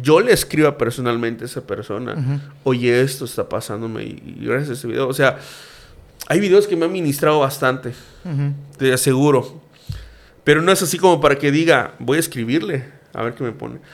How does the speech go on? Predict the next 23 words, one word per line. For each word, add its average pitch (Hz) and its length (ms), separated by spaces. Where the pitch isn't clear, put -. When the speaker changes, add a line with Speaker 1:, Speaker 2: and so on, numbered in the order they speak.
Speaker 1:
Y 147 80
de 151 60
repente 160 300
veo 170 120
que 175 100
esta 165 140
gente 160 240
lo 139 180
hace. - 200
Entonces, 165 440
pues 147 160
definitivamente 180 760
algo 185 160
está 170 160
sucediendo, 117 600
¿no? 123 220
Y, 127 40
y 110 160
espero 127 400
que 117 100
sea 113 220
algo 123 280
que 107 300